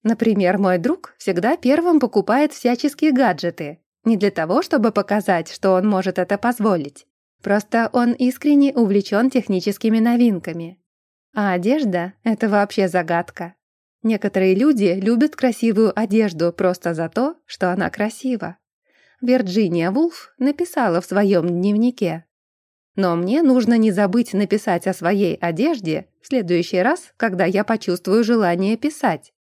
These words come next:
Моя любовь к одежде страшно меня интересует. Это не просто любовь, и мне нужно понять природу этого чувства». Является ли такая любовь чисто материалистической?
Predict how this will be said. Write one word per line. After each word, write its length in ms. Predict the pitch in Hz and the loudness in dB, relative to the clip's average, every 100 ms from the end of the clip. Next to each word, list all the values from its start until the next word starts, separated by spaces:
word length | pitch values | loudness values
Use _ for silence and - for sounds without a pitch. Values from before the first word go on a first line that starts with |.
| _ _ _ | _ _ _
Моя 340 | - 185 190 185 | -4 0 0 2
любовь 420 | 190 180 185 - | 2 2 0 0
к 60 | 175 | -4
одежде 640 | 170 226 269 180 165 175 | 0 0 0 0 -4 -4
страшно 500 | - 185 202 - 285 | -8 -2 -2 0 0
меня 340 | 277 247 226 220 | 2 4 2 0
интересует. 760 | 202 208 202 - 170 151 - _ _ _ _ | 2 0 0 -2 -4 -6 -12 _ _ _ _
Это 240 | 175 185 214 | -6 0 2
не 140 | 214 | 2
просто 380 | - 185 - 294 | 2 0 2 0
любовь, 500 | 226 160 147 147 _ _ _ _ | 2 0 -4 -6 _ _ _ _
и 100 | 175 | -2
мне 280 | 170 175 160 | 0 0 0
нужно 340 | 208 208 226 | 0 2 0
понять 540 | 220 226 165 170 247 - | 0 0 0 -2 -4 -2
природу 500 | 233 202 151 214 330 | 0 0 0 0 0
этого 320 | 262 185 170 | 0 0 -2
чувства». 600 | 190 180 160 - 139 156 _ _ _ _ _ _ _ | 0 -2 -2 -8 -14 -16 _ _ _ _ _ _ _
Является 640 | 240 269 330 330 247 196 214 | 0 2 4 2 2 0 2
ли 160 | 220 | 2
такая 400 | 220 226 247 220 | 0 -2 0 0
любовь 520 | 185 180 190 320 - _ | 2 2 0 -2 -4 _
чисто 460 | - 269 - 320 320 302 | -4 -4 -2 -4 -2 0
материалистической? 1400 | 285 269 269 262 262 - - 180 156 - - 151 185 | 0 2 0 2 0 -4 -8 -8 -10 -12 -14 -14 -16